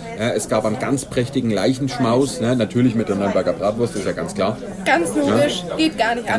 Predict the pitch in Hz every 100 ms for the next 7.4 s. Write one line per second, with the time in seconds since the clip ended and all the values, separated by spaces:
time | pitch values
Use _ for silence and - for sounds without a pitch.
0 | 202 110 110 110 104 101 101 98 92 104
1 | 113 - 104 - 95 - 110 120 160 175
2 | 156 143 143 127 139 - 127 117 120 117
3 | 117 - - - 123 117 120 120 117 151
4 | 151 151 - 139 131 - 120 160 - 131
5 | 135 139 135 147 139 123 123 120 117 117
6 | - 107 120 151 131 123 113 113 135 143
7 | 147 131 135